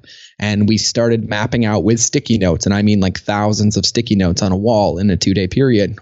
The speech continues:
what all the different avenues or choices could be.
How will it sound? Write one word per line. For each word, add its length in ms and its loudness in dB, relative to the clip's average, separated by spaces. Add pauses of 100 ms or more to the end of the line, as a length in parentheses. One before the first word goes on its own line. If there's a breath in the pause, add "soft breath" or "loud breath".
(100)
what 520 2
all 340 2
the 140 0
different 400 0
avenues 580 2
or 280 0
choices 460 0
could 180 -4
be. 260 -2